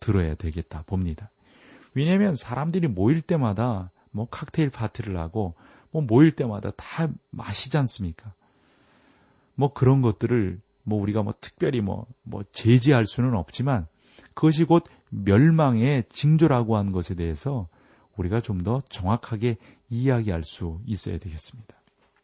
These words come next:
어, 또 그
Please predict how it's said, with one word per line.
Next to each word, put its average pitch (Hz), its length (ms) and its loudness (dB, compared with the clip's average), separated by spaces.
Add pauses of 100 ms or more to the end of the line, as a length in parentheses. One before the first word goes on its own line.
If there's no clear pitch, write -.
(2250)
어, 98 680 0
또 151 140 2
그 143 420 2